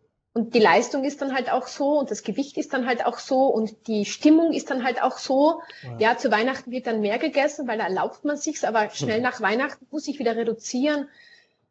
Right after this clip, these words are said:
Speaker 1: Jedes Jahr dasselbe Theater, ja. Also, ach,
Speaker 2: Ja.
Speaker 1: ich wollte das alles nicht mehr. Ich wollte einfach so eine gesunde Basis haben, mit der ich einfach genug Energie habe, die einfach passt.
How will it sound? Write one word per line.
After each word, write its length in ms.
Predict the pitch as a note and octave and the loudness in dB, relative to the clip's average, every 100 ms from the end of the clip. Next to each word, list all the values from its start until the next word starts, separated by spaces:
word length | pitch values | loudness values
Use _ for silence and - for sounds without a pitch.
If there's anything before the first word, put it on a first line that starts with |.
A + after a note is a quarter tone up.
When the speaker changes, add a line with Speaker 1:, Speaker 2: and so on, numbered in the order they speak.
| _ _ _ - | _ _ _ 0
Speaker 1:
Jedes 320 | B3+ D#4 - | 4 4 4
Jahr 140 | A#3 | 4
dasselbe 560 | B3 B3 D#4 D#4+ G#3+ F3 | 4 0 2 2 2 -4
Theater, 440 | - E3+ F3 - F#3 | -2 -2 0 -2 -2
ja. 340 | F3+ A3+ - | -2 -4 -4
Also, 220 | G#3 A3 G#3 | 0 4 4
ach, 540 | F#3+ - - - - | 4 -2 -10 -12 0
Speaker 2:
Ja. 180 | C3+ B2+ | 2 2
Speaker 1:
ich 180 | - - | -4 -18
wollte 320 | - F#3 - | -6 2 2
das 220 | A#3 - _ | 2 -4 _
alles 280 | E3+ E3 - | -10 -10 -12
nicht 300 | E3+ - - | -16 -16 -14
mehr. 100 | D#3+ | -12
Ich 120 | - | -8
wollte 280 | F3 A#3 B3 | -6 -2 -2
einfach 400 | F#3+ B3+ B3+ A#3+ | -2 -2 -2 -2
so 160 | B3+ | 0
eine 540 | A#3 A3 G#3+ G#3+ G#3 G#3 | 0 2 2 2 0 -2
gesunde 420 | A#3 A3+ D#4 E4+ | -4 -2 -2 0
Basis 520 | - E3 A3+ C#4+ C4+ | 2 0 2 -2 -4
haben, 300 | A#3 B3 C#4+ | 2 2 4
mit 160 | B3+ A#3 | 0 2
der 160 | A#3 | 2
ich 100 | A#3+ | 2
einfach 260 | F#3+ G#3 A3+ | -2 -4 -6
genug 280 | A3+ C4 - | -2 -2 0
Energie 440 | A#3 G#3 A3+ C4 - | 0 0 -2 -4 2
habe, 220 | C#4 C#4 - | 2 2 -6
die 80 | - | -4
einfach 360 | G3+ G#3 - - | -4 -6 -14 -4
passt. 440 | A3 - - | -4 -4 -14